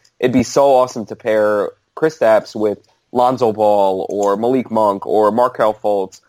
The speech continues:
one of these young guys, Josh Jackson, whoever. Like, it would be amazing to do that. Instead, you know, they're gonna wind up maxing Derrick Rose, and it's gonna be terrible." But, you know, they're, they're mediocre, and mediocre is better than bad, and they've been bad for a while.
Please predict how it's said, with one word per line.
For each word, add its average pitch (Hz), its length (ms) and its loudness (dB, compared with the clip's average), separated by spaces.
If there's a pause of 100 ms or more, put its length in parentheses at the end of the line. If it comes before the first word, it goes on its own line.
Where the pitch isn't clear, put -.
(160)
one 160 160 2
of 170 60 -2
these 127 180 -4
young 113 180 -4
guys, 98 280 -2
Josh 123 220 0
Jackson, 110 380 -4
whoever. 107 320 -4
Like, 101 160 -4
it 123 60 0
would 123 80 -2
be 120 100 -2
amazing 123 420 0
to 98 100 -10
do 127 160 -2
that. 98 280 2
Instead, 123 560 0 (260)
you 120 60 -8
know, 107 100 0
they're 120 120 2
gonna 135 160 2
wind 127 180 2
up 101 80 -2
maxing 107 460 -4
Derrick 107 280 -2
Rose, 101 380 -6
and 95 160 -10
it's - 140 -16
gonna 92 160 -8
be 85 100 -8
terrible." 85 540 -2 (260)
But, 131 340 0
you 139 100 -4
know, 117 120 0
they're, 123 180 2
they're 127 140 0
mediocre, 135 680 2
and 107 180 -2
mediocre 123 420 0
is 110 120 -4
better 117 200 0
than 98 220 -6
bad, 107 360 2
and 101 120 -10
they've 101 120 -6
been 110 180 -8
bad 107 300 0
for 95 100 -4
a 92 60 -2
while. 104 520 0